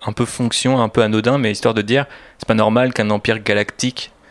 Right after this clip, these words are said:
n'emploie pas des femmes ou, euh, à ce genre de poste, en fait.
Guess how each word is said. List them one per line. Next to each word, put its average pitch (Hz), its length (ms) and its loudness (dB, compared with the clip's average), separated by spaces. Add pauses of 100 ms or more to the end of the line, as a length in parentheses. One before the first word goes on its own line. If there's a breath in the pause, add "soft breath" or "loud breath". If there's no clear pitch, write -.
(160 soft breath)
n'emploie 104 320 0
pas 107 140 2
des 104 80 0
femmes 110 520 -2
ou, 110 300 4
euh, 98 500 2
à 104 120 -2
ce - 100 -2
genre 104 160 -2
de 104 80 -2
poste, 101 300 -2
en - 20 -10
fait. - 280 -4